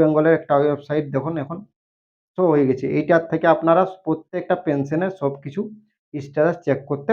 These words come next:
পারবেন। তো এই যে ওয়েবসাইটটা আছে, এইখানে আপনাদেরকে, এই ওয়েবসাইটটা আপনাদেরকে ক্লিক করতে হবে, এই লিঙ্কটাতে। এই লিঙ্কটা আমি আপনাদের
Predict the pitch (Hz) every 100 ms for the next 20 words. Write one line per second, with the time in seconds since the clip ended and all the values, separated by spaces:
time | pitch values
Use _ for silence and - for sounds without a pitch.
0 | 226 151 120 110 107 - _ _ _ -
1 | 185 190 185 180 180 180 185 185 190 -
2 | 175 151 175 165 165 165 165 165 175 160
3 | 165 156 - 160 160 156 156 156 160 202
4 | 202 185 175 - - 135 131 151 156 143
5 | 120 107 - _ _ _ 151 160 175 165
6 | 170 165 165 165 165